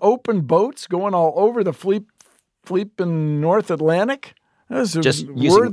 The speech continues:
Speaker 1: of
Speaker 2: using,
Speaker 1: respect.
Speaker 2: using wind energy and, uh, and muscle rowing
Speaker 1: And
Speaker 2: energy.
Speaker 1: a star to steer them by. Amazing. The starboard, starboard, the right side of the ship, apparently comes from how, what happens when you leave Norway and keep your eye on the North Star.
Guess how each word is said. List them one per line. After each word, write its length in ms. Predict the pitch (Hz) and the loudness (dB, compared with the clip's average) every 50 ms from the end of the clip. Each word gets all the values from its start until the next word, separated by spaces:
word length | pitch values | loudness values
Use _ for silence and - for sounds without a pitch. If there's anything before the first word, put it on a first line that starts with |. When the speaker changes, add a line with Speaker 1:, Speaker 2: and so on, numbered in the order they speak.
| 202 180 | 2 2
Speaker 1:
of 40 | - | 4
Speaker 2:
using, 160 | 147 - - 117 | 2 2 2 0
Speaker 1:
respect. 420 | 110 95 - 220 240 196 139 _ - | -2 -2 0 0 0 0 0 _ -8
Speaker 2:
using 320 | 156 131 123 110 95 101 | -8 -6 -6 -6 -4 -2
wind 280 | 113 160 185 196 196 180 | 0 0 2 2 2 2
energy 520 | 170 175 180 180 156 160 175 170 170 165 143 | 2 2 2 0 0 0 0 2 2 2 2
and, 220 | 117 117 113 101 | 0 -2 -2 -4
uh, 300 | 104 98 104 107 110 107 - | -2 0 0 0 0 -2 -2
and 200 | 123 120 120 120 | -2 -2 -2 0
muscle 440 | 120 120 123 135 - - - - 120 | 0 0 0 0 2 2 2 0 0
rowing 380 | 90 98 113 131 151 160 160 160 | 0 2 2 2 2 2 2 2
Speaker 1:
And 80 | 160 | 2
Speaker 2:
energy. 260 | 165 165 170 151 - | 2 2 0 0 2
Speaker 1:
a 20 | 160 | 4
star 400 | 208 214 220 240 247 247 247 233 | 4 4 4 4 2 2 0 0
to 180 | - - 208 | -2 -4 -6
steer 440 | 190 - - - 233 233 226 214 202 | -6 -6 -8 -10 -6 -2 0 0 2
them 260 | 170 165 160 147 143 | 0 -2 -4 -4 -4
by. 440 | 135 139 131 123 113 107 107 117 - _ _ - - _ _ | -4 -4 -4 -4 -6 -10 -18 -20 -20 _ _ -20 -20 _ _
Amazing. 640 | - 156 165 208 254 302 277 175 139 151 110 - - _ _ _ _ _ _ _ _ _ _ _ - | -6 -4 -4 -2 -2 -2 -2 -2 -4 -4 -8 -12 -20 _ _ _ _ _ _ _ _ _ _ _ -8
The 80 | 156 | -8
starboard, 1000 | 139 - - 214 214 220 226 220 185 156 196 208 202 170 147 139 147 151 156 151 - | -6 -4 2 2 4 4 4 4 4 4 2 4 4 2 0 0 -4 -8 -10 -12 -8
starboard, 560 | - - 185 185 190 196 151 147 135 135 135 | -4 0 2 2 2 0 -2 -4 -4 -4 -4
the 80 | 143 | -6
right 260 | 135 143 156 160 165 156 | -2 -2 0 -2 -2 -2
side 260 | - 165 156 147 139 | -2 0 0 0 0
of 60 | 139 | -2
the 60 | 131 | -4
ship, 380 | - - 196 185 160 123 _ - | -4 -2 0 0 0 -2 _ -12
apparently 500 | - 123 - 139 151 160 151 147 147 131 | -8 -4 -2 0 0 0 -2 -2 -2 -2
comes 300 | - 139 139 139 135 - | -2 -2 -2 -2 -2 -2
from 120 | 143 131 127 | -2 0 2
how, 200 | 131 143 143 143 | 2 2 2 0
what 300 | 139 135 120 139 135 131 | -2 -4 -4 -2 0 2
happens 360 | 147 156 151 - 147 135 120 | 2 2 2 0 -2 -2 -2
when 140 | 135 139 135 | -2 0 0
you 100 | 135 139 | 2 2
leave 220 | 139 143 147 135 | 2 2 2 2
Norway 480 | 131 139 147 160 160 143 131 131 127 127 | 2 2 4 4 4 4 2 2 0 0
and 100 | 123 120 | -2 -2
keep 200 | - 143 - - | -2 -4 -2 0
your 160 | 131 127 131 | 0 2 2
eye 180 | 135 135 135 135 | 2 2 2 0
on 120 | 131 127 | 0 0
the 80 | 127 127 | -2 -2
North 260 | 127 131 131 131 123 | -2 -2 -4 -4 -6
Star. 400 | - - 151 156 151 123 98 | -6 -4 -2 -2 -2 -4 -6